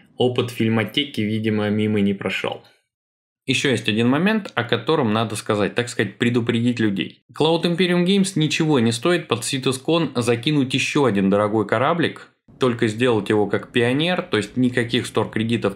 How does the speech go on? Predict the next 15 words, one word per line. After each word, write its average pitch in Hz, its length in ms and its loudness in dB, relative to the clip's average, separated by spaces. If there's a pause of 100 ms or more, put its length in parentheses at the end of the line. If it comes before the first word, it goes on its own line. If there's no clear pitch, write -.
только 104 380 0
за 95 140 0
реал, 156 420 0 (240)
и 160 80 0
у 165 80 2
него 151 260 2
будет 123 300 0
счётчик, - 540 -4 (100)
грубо 123 320 0
говоря, 107 300 4
две 107 280 0
тысячи 113 380 -4
штук, 202 240 -4
которые 135 380 0
раскупят 156 640 -2